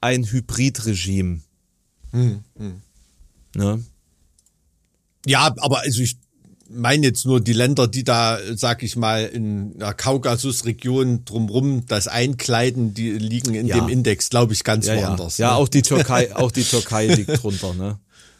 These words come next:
Speaker 2: Ja, ja, ja. Nee, es gibt da schon eine, also was eine, eine Besonderheit ist, wirklich eine, eine intakte und aktive Zivilgesellschaft, ne, die auch wirklich sehr, sehr proeuropäisch ist.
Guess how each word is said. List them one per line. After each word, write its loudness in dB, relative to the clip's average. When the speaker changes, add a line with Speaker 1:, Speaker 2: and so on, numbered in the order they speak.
Speaker 2:
Ja, -2
ja, -8
ja. -10
Nee, 4
es 4
gibt 2
da 4
schon 2
eine, 2
also 0
was 2
eine, 0
eine -2
Besonderheit 0
ist, -4
wirklich -6
eine, 0
eine -2
intakte -2
und -2
aktive -4
Zivilgesellschaft, -4
ne, -6
die -6
auch -6
wirklich -8
sehr, -4
sehr -4
proeuropäisch -4
ist. -10